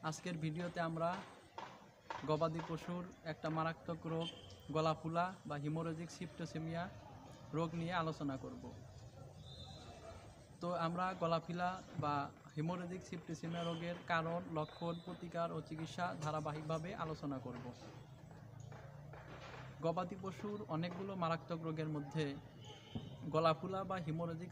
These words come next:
septicemia একটা মারাত-, গুরুত্বপূর্ণ রোগ। এ রোগে মৃত্যু হার অনেক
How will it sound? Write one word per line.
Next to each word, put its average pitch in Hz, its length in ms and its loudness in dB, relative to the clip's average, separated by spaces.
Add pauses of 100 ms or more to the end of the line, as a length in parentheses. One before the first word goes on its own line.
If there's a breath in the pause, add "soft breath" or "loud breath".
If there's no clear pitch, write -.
septicemia 170 480 -4
একটা 175 300 -2
মারাত-, 160 640 -2
গুরুত্বপূর্ণ 156 640 0
রোগ। 127 140 0 (1080)
এ 180 100 -2
রোগে 180 380 0
মৃত্যু 175 360 0
হার 175 180 4
অনেক 175 240 2